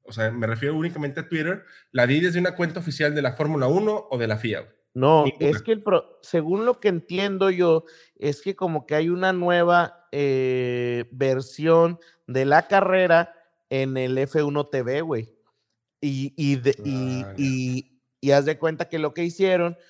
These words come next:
Speaker 2: fue sacar más radios mientras, pues, estaba el safety car, güey. Porque si tú te fijas dentro de los videos, se ve que es el F uno T V, güey.
Speaker 1: Ya, ya. No me fijé en eso, fíjate. O sea, me fijé en todo
Speaker 2: Sí.
Speaker 1: menos en si era una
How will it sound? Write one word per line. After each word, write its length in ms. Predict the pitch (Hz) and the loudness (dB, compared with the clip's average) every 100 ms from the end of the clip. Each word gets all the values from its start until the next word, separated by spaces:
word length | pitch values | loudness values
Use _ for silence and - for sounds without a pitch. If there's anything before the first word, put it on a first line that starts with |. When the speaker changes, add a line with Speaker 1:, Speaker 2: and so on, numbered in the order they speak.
| _ _ - | _ _ -6
Speaker 2:
fue 120 | 139 | -4
sacar 440 | 139 151 - 147 | -2 -4 0 0
más 260 | 143 139 147 | 0 -2 -2
radios 680 | 135 147 151 151 151 151 - _ - | -2 0 2 2 0 -2 -10 _ -10
mientras, 600 | 139 143 139 135 131 - | -4 -2 -2 -4 -6 -6
pues, 140 | 127 117 | -10 -8
estaba 280 | - 127 | -2 0
el 100 | 139 | 0
safety 380 | 131 131 127 127 | -2 -8 -8 -14
car, 280 | - 117 165 | -6 -4 -4
güey. 260 | 147 113 117 _ _ _ _ _ | -6 -8 -10 _ _ _ _ _
Porque 320 | 156 165 180 | 2 2 0
si 140 | 160 151 | -8 -6
tú 140 | 185 | -2
te 140 | 226 | 0
fijas 380 | 226 233 214 214 | -2 -4 -4 -2
dentro 340 | 190 175 165 156 | -2 -2 0 2
de 140 | 147 | 2
los 240 | 147 147 | 2 0
videos, 640 | 135 151 180 202 190 214 - | 0 0 2 2 2 -2 -10
se 180 | - 139 | -4 -2
ve 160 | 135 | -2
que 140 | 135 190 | -2 -2
es 120 | 180 | -2
el 120 | 170 | -2
F 180 | 165 170 | -2 -2
uno 220 | 160 156 | -4 -4
T 160 | 156 127 | -4 -4
V, 160 | 131 | -4
güey. 220 | 170 78 - _ _ _ _ _ _ _ _ _ _ _ _ _ _ _ | -6 -12 -14 _ _ _ _ _ _ _ _ _ _ _ _ _ _ _
Speaker 1:
Ya, 340 | 123 117 113 | -2 0 0
ya. 360 | 110 107 104 - | -2 -4 -4 -6
No 100 | 127 | 0
me 120 | 151 | 0
fijé 260 | 175 151 151 | 0 -2 -2
en 100 | 147 | 0
eso, 160 | 131 127 | -2 -4
fíjate. 300 | 117 110 107 | -8 -8 -8
O 80 | |
sea, 100 | 107 | -6
me 120 | 120 123 | -4 -2
fijé 200 | 127 147 | -2 -2
en 140 | 160 | 0
todo 220 | 175 175 | 4 4
Speaker 2:
Sí. 40 | 160 | 2
Speaker 1:
menos 300 | 160 175 175 | 0 -4 -4
en 140 | 139 | -6
si 180 | 135 131 | -2 0
era 200 | 131 139 | 2 4
una 720 | 139 147 147 139 120 107 | 4 4 2 2 0 -4